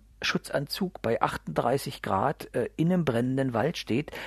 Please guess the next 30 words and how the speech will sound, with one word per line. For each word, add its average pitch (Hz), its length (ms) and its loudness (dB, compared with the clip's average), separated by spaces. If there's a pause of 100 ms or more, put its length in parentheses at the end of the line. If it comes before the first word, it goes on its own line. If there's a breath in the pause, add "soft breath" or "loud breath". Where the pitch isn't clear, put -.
(120)
da 107 120 0
kollabiert 120 800 2
auch 135 360 -2
ein, 120 340 0 (120)
äh, 107 140 2
fitter, - 580 -2
gesunder 143 560 0
Feuerwehrmann. 76 840 -2
Also 101 200 2 (360 loud breath)
die 117 80 0
Feuerwehren 107 760 4 (100)
müssen 135 400 2
sich 123 240 -4
auch 135 160 0
auf - 100 -6
den 113 140 -6
Klimawandel 87 540 0
vorbereiten. 87 560 -2
Die 87 40 -4
Feuerwehren 143 600 4
haben 139 140 -2
das 123 140 -4
auf - 200 -4
dem 107 100 -2
Schirm. 123 460 0 (560)
Da 107 80 -4
gibt's - 280 -2
auch 120 100 -4
Förderprogramme, 113 880 0
aber, 104 280 0